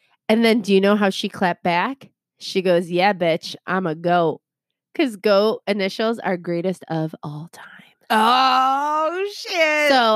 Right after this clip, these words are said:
Speaker 1: I love her clap back. And then Kelly
Speaker 2: Mm.
Speaker 1: Clarkson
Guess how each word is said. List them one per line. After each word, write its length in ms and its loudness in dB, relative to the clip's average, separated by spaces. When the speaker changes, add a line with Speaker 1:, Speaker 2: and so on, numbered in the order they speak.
Speaker 1:
I 140 -2
love 280 -4
her 140 0
clap 340 -4
back. 380 -6
And 160 -2
then 500 0
Kelly 320 -4
Speaker 2:
Mm. 40 -16
Speaker 1:
Clarkson 760 -2